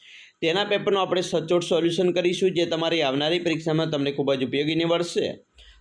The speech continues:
તો ચાલો વિદ્યાર્થી મિત્રો વીડિયોની શરૂઆત કરીએ. તેના પહેલાં તમે ખાસ ચેનલમાં નવા હોય તો ચેનલને મિત્રો અવશ્ય સબસ્ક્રાઇબ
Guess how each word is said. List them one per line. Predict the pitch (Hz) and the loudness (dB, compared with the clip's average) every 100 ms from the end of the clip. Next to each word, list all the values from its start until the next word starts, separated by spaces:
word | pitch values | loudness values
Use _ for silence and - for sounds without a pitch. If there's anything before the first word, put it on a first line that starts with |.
| _ | _
તો | 156 | -4
ચાલો | 156 151 165 | -2 0 0
વિદ્યાર્થી | 190 175 131 156 202 | 2 2 2 0 2
મિત્રો | 190 185 190 | 0 2 2
વીડિયોની | 165 151 156 175 | 2 2 2 2
શરૂઆત | 180 175 160 170 170 | 0 0 2 0 0
કરીએ. | 160 160 170 | -2 0 0
તેના | 160 139 | 0 0
પહેલાં | 156 170 165 | 0 0 0
તમે | 156 160 | 0 -2
ખાસ | 160 156 151 165 | -2 -2 -4 -4
ચેનલમાં | 160 147 151 151 | -2 0 0 0
નવા | 143 135 135 | 0 0 0
હોય | 147 156 180 - - _ _ _ | 2 0 0 -4 -18 _ _ _
તો | 180 170 | -6 -2
ચેનલને | 175 170 196 | 0 2 2
મિત્રો | 214 214 190 | 2 2 2
અવશ્ય | 165 180 196 196 | 0 0 0 -2
સબસ્ક્રાઇબ | 202 160 156 - 165 165 | 0 -2 -6 -4 -2 -2